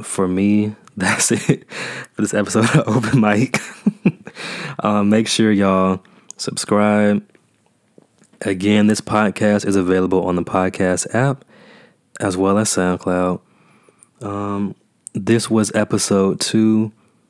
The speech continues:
of the six-part series, Six Goals for twenty-six and twenty nineteen. Last episode was stability. Go and check that out.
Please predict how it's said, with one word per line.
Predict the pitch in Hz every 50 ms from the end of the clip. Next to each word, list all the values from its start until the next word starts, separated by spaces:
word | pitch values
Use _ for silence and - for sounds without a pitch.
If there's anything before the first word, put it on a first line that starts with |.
| _ _ _ _ _ _ _ - -
of | 101 101 95 92
the | 98
six-part | 92 - - 110 104 95 - - - 101 95 92 87
series, | - - 113 113 117 120 120 120 120 123 120 - - - - -
Six | - - - 110 - 202 - -
Goals | 104 101 95 95 95 98 98 98
for | - - -
twenty-six | 98 - - 95 95 92 92 - - - 101 101 98 - -
and | 98 95 90
twenty | - - - 95 95 95
nineteen. | 92 92 87 87 87 - - - 101 101 101 98 98 98 101 _ _ _ _ - - - - - - - - - _ _ _ _ _ _ _ _ _ _ _ _ _ -
Last | - 95 95 98 104 110 110 -
episode | 107 98 - 107 - - 110 104 101
was | 92 95 98 95
stability. | - - 98 92 104 107 113 117 113 113 117 117 113
Go | - 101 95
and | 92 92
check | - - 92 90 -
that | - 95 95 98
out. | 98 98 98 95 -